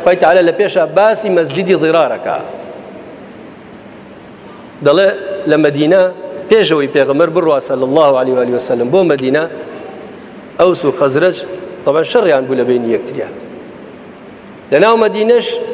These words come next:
سێ گرۆی گەورەی یەهود هەبوون. بەنو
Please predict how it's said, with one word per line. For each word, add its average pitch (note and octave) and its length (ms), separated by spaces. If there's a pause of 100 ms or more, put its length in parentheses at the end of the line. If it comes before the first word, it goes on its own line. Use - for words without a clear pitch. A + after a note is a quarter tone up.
(140)
سێ A3 160 (140)
گرۆی F3 300 (100)
گەورەی F#3 420
یەهود F#3 320
هەبوون. D3 260 (2250)
بەنو D3 180